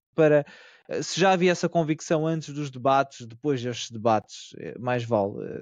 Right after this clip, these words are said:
dedicar-nos ao, ao cristianismo e rezar todos os dias. Quem não é,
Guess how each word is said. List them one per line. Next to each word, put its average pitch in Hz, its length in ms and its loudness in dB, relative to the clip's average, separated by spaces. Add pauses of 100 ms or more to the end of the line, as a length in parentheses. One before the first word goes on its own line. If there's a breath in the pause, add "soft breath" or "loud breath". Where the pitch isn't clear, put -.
dedicar-nos 117 800 -4
ao, 110 300 -8 (680)
ao 123 120 4
cristianismo 123 880 -6 (480 soft breath)
e 135 180 -4
rezar 131 400 2
todos 131 280 -4
os 123 160 -6
dias. 131 420 -6
Quem 139 240 -2
não 127 180 -2
é, 135 240 -2